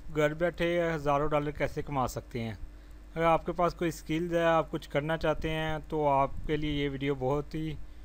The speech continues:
मुफीद है। आप इसे देखिए और घर बैठे हज़ार डॉलर कमाइए। वीडियो शुरू करने से पहले मैं बता दूं, अगर आपने हमारा YouTube चैनल आई टी हैक न्यूज़ अभी तक सब्सक्राइब नहीं किया, तो इसे सब्सक्राइब लाजमी करें।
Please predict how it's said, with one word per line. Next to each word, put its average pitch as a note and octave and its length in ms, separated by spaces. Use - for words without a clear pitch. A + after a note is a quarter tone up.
मुफीद C#3+ 360
है। D3+ 160
आप C#3+ 260
इसे C#3 180
देखिए D3+ 520
और D3 80
घर C#3 220
बैठे D3 420
हज़ार C#3+ 300
डॉलर A#2+ 220
कमाइए। A2 460
वीडियो F#3 180
शुरू G3 220
करने G3 220
से F#3 100
पहले F3+ 220
मैं F#3 120
बता F3 280
दूं, E3+ 140
अगर E3 160
आपने D#3 280
हमारा D#3+ 200
YouTube D#3+ 460
चैनल C#3+ 420
आई D3 100
टी F#3+ 160
हैक E3 260
न्यूज़ D#3+ 220
अभी D#3 160
तक D#3 180
सब्सक्राइब C#3 500
नहीं D3+ 160
किया, E3+ 240
तो E3 120
इसे D3+ 180
सब्सक्राइब C3+ 480
लाजमी B2 400
करें। F3+ 340